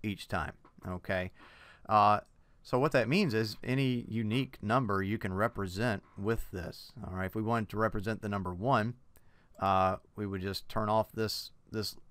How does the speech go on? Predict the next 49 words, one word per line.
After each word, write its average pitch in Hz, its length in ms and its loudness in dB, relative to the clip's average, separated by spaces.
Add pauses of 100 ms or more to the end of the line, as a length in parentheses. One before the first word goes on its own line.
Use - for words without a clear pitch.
le-, 113 140 2
uh, 92 340 -2
number 110 300 0
eight 135 320 2 (380)
bit. 90 300 -2 (360)
Okay, 101 300 -6
so 104 160 -6
it 101 40 -4
would 95 120 -4
just 98 180 -4
be 98 220 -4 (340)
the 110 120 -4
number 92 280 -2
one 120 380 4
here. 95 300 -6 (380)
If - 180 -4
we 120 100 0
wanted 110 280 0
the 107 80 0
number 101 280 -2
two, 165 260 8
we 120 100 2
would 107 160 -2
turn 104 200 0
off 127 280 4
the 113 80 -6
one, 107 340 -2
turn 107 220 -4
off 113 240 0
the 110 120 -2
eight, 104 240 0
and 101 120 -4
we 101 100 -2
would 104 180 -4
only 120 300 0
turn 113 260 0
on 92 300 -4 (160)
the 110 140 -4
two. 147 380 4 (1120)
If 95 160 -4
we 104 80 0
wanted 107 320 -2
the 104 60 -2
number 101 260 -2
three, 131 500 0 (420)
we 113 60 -4
would 113 180 -2
turn 127 260 4
on 101 280 0